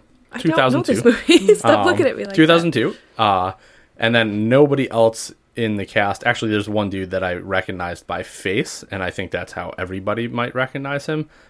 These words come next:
Speaker 2: because his name is not one that anybody knows. Um,
Speaker 1: Did you look it up? What is his name?
Speaker 2: I don't remember.
Speaker 1: Okay.
Speaker 2: Very forgettable. But when you see him, you'll be like, "Oh, it's that guy. He plays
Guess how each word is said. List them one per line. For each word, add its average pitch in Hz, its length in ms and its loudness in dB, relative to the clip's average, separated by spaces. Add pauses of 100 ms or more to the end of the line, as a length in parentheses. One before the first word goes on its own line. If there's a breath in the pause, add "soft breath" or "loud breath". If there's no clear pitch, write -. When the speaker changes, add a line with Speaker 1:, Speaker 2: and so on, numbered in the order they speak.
(120)
Speaker 2:
because 104 320 -2
his 95 180 -6
name 101 460 -4
is 95 180 -6
not 90 240 -4
one 85 200 -8
that 85 160 -12
anybody 87 420 -14
knows. 85 440 -18 (800)
Um, 95 400 -8
Speaker 1:
Did 196 180 -4
you 165 100 -8
look 160 160 -8
it 170 80 -10
up? 185 180 -14
What 180 100 -4
is 185 140 -8
his 156 180 -16
name? 165 180 -16 (840)
Speaker 2:
I 101 80 -2
don't 87 160 -8
remember. 80 400 -16 (240)
Speaker 1:
Okay. 208 320 -6
Speaker 2:
Very 107 200 2
forgettable. - 600 -16
But 139 160 6
when 160 80 4
you 160 80 8
see 160 160 -2
him, 143 60 2
you'll 127 100 0
be 127 80 2
like, 127 260 0
"Oh, 415 120 0
it's - 160 -6
that 381 360 0
guy. 90 360 -2 (380 soft breath)
He 220 140 -2
plays 196 440 -4